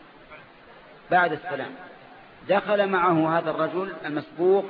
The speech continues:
في الركعة الثانية، هل أدرك محل السهو؟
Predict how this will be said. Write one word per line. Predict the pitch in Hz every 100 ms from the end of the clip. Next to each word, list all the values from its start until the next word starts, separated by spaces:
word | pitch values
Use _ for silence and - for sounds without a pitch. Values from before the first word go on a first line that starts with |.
| -
في |
الركعة | 160 165 180 151 156
الثانية، | 143 - 160 160 151 143 131 127 - - - - - - - - - - - - - - - -
هل | 185
أدرك | 202 190 190
محل | 170 175 175 160
السهو؟ | - 151 156